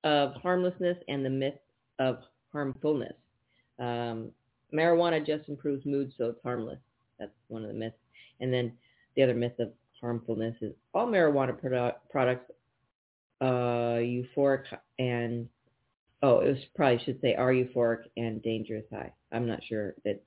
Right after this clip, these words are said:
that messed up. So those are a couple myths. So she's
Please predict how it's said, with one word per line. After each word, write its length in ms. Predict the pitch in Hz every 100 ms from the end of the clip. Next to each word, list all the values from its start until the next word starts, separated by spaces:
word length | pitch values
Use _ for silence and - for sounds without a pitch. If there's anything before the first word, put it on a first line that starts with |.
| -
that 180 | 101
messed 260 | 95 85 -
up. 140 | - - _ _ - - - -
So 180 | 208 202
those 220 | 233 226
are 60 |
a 80 | 202
couple 240 | 202 165 147
myths. 220 | 120 - _ _ - -
So 340 | 175 165 165 165
she's 140 | 196